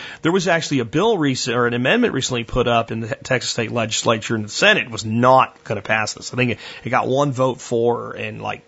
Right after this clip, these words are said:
yeah, thirty-six against, or maybe two votes for, thirty, you know, thirty-five against. And it was basically that it was an ethics, uh, a-, amendment,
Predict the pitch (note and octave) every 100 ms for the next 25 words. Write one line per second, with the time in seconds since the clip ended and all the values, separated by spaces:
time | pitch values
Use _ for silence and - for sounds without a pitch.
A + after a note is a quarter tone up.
0 | _ C3+ G#2+ G#2+ B2 A#2 - A2+ G2+ G#2+
1 | G#2 - A2+ A#2 G#2 B2 A2+ A2 - A#2
2 | G#2+ A2+ A2 G#2+ _ - G#2+ G#2+ A#2+ A2+
3 | A2+ A#2 A#2+ A#2+ A#2+ - - - - -
4 | C#3+ D3+ B2+ D3+ G#3 G#3 F3 D3 C3 B2
5 | B2+ B2 A#2+ B2 A#2+ A#2 G3+ A3 D3+ -
6 | - B2 A2+ G#2 A#2+ G#2+ C3 B2 A2+ A2+